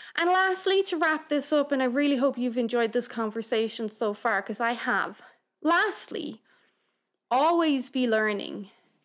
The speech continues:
Commit to being a lifelong learner. It's so important. And it can be anything. It doesn't have to be health.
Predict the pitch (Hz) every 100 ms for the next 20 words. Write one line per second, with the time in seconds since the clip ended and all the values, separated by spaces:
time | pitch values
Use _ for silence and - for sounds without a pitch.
0 | _ - 269 277 349 359 - 285 285 277
1 | 269 262 247 - 226 233 233 240 - 226
2 | 220 214 208 208 208 208 202 196 _ _
3 | _ _ 254 - - 269 294 269 240 220
4 | 214 202 - - _ _ _ - 330 359
5 | 453 359 202 240 254 - 180 175 - -
6 | 359 415 277 214 - - 226 180 180 -
7 | _